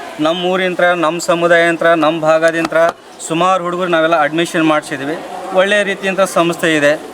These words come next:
ಮಕ್ಕಳಿಗೆ ಚೆನ್ನಾಗಿ ಕಲಿಸ್ತಾ ಇದ್ದಾರೆ. ಆ, ಪ್ರತಿ ಸಲ ಪೇರೆಂಟ್ಸ್ ಮೀಟಿಂಗ್ ಮಾಡ್ತಾರೆ.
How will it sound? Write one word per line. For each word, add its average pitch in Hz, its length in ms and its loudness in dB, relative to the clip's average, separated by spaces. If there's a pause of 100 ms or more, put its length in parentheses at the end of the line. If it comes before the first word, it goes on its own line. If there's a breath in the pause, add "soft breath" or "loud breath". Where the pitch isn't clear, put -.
(120)
ಮಕ್ಕಳಿಗೆ 170 320 0
ಚೆನ್ನಾಗಿ 165 340 0
ಕಲಿಸ್ತಾ 156 300 0
ಇದ್ದಾರೆ. 143 340 4
ಆ, - 840 0
ಪ್ರತಿ 180 360 0
ಸಲ 180 240 4
ಪೇರೆಂಟ್ಸ್ 175 480 -2
ಮೀಟಿಂಗ್ 160 280 0
ಮಾಡ್ತಾರೆ. 143 680 0